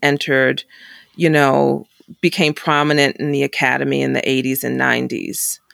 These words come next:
And I knew that I would need, um, the historical context. I knew that I would need the literary analysis. I knew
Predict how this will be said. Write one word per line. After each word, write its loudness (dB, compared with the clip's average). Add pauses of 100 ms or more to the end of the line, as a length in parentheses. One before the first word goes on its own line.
(480)
And 0
I 2
knew 2
that 0
I 2
would 0
need, -2 (200)
um, -4 (580)
the 4
historical 2
context. -2 (800)
I 2
knew 2
that 2
I 4
would 0
need -4
the -4 (320)
literary 2
analysis. -2 (960)
I 2
knew 2